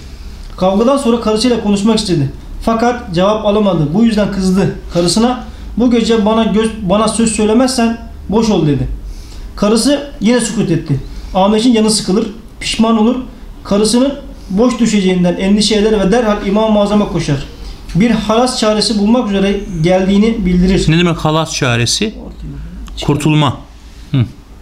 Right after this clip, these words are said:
Speaker 1: İmam-ı Azam da o anda bir halas, İmam-ı Azam da o anda bir halas çaresi bularak karısını boş olmaktan kurtarır.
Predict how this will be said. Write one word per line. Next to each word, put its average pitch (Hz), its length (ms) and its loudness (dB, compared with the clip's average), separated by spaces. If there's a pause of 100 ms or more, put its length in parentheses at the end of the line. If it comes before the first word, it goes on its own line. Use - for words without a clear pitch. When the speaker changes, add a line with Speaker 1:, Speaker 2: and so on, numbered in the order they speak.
(840)
Speaker 1:
İmam-ı 240 380 4
Azam 254 320 4
da 254 100 2
o 285 180 2
anda 247 340 2
bir 240 100 2
halas, 233 400 -2 (2250)
İmam-ı 240 340 4
Azam 247 340 4
da 240 100 0
o 277 180 4
anda 240 360 2 (280)
bir 226 140 2
halas 226 420 0
çaresi 202 320 -2
bularak 233 400 0
karısını 233 460 2 (280)
boş 226 220 0
olmaktan 208 480 0
kurtarır. 175 460 -2